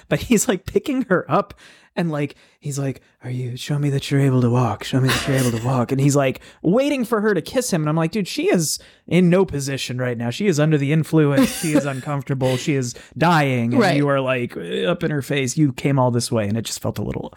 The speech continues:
Speaker 1: awkward for me.
Speaker 2: He's like, "Listen, I still love you a lot, even if you're really sick. So are you in? 'Cause if you're in, I'm in.
Speaker 1: <laughs>
Speaker 2: Let's
Speaker 1: We can
Speaker 2: do
Speaker 1: make
Speaker 2: this."
Speaker 1: this work.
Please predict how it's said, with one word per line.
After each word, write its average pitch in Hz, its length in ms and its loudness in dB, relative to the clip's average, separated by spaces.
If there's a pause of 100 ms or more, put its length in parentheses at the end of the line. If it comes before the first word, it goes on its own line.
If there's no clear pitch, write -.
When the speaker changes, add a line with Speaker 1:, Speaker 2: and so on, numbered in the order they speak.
(180)
Speaker 1:
awkward 107 400 -4
for 98 100 -6
me. 107 300 -4
Speaker 2:
He's 262 260 0
like, 269 200 0
"Listen, 202 400 0
I 180 100 4
still 214 400 0
love 175 220 2
you 165 160 -2
a - 20 0
lot, 147 460 0
even 180 320 0
if 170 160 -4
you're 170 100 2
really 151 400 0
sick. - 460 -6
So 165 260 0
are 170 120 0
you 196 220 0
in? 247 280 2
'Cause 185 180 0
if 180 140 -2
you're 196 220 2
in, 160 180 0
I'm 160 220 0
in. - 260 -12
Speaker 1:
<laughs> - 60 -20
Speaker 2:
Let's 175 120 2
Speaker 1:
We 180 80 2
can 175 140 2
Speaker 2:
do 196 60 4
Speaker 1:
make 190 160 0
Speaker 2:
this." 196 180 -2
Speaker 1:
this - 80 -8
work. 147 420 0